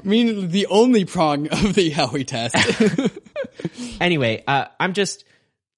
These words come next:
Speaker 2: Bankless listeners know we give regulators a hard time sometimes,
Speaker 1: Mm-hmm.
Speaker 2: and I think a lot of that's justified, but we wanna call out, um, when they're right and
Speaker 1: Yeah.
Speaker 2: when they're trying to do the right thing.
Speaker 1: Mm-hmm.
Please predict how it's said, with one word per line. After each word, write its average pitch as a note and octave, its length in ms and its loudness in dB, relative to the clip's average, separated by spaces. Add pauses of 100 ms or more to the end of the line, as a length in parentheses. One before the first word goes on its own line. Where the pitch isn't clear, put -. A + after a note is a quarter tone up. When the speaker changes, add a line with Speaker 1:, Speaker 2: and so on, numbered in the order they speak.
(600)
Speaker 2:
Bankless D#3+ 300 -4
listeners B2 300 -8
know G#2+ 120 -4
we A2 120 -6
give A2+ 160 -6
regulators G2+ 420 -6
a F#2 60 -8
hard G2 180 -6
time G#2 320 -10
sometimes, A#2+ 420 -10
Speaker 1:
Mm-hmm. G2 100 -6
Speaker 2:
and G2 80 -4
I G2+ 40 -4
think C3 160 -8
a A2+ 60 -4
lot F#2+ 200 -4
of G2 60 -6
that's G2 240 -8
justified, C#3 540 -10 (280)
but A#2+ 120 -8
we C#3+ 80 -2
wanna D3+ 200 -4
call D#3+ 200 -4
out, D3+ 320 -4
um, C#3 320 -6 (140)
when C#3 180 -4
they're C#3+ 100 -4
right D3+ 260 -4 (120)
and A#2 100 -4
Speaker 1:
Yeah. A#2+ 40 -2
Speaker 2:
when B2+ 100 -4
they're B2 100 -4
trying C3 360 -8
to C3 60 -6
do C3 120 -4
the B2+ 80 -4
right A#2+ 160 -6
thing. D3+ 240 -6 (120)
Speaker 1:
Mm-hmm. G2+ 200 -6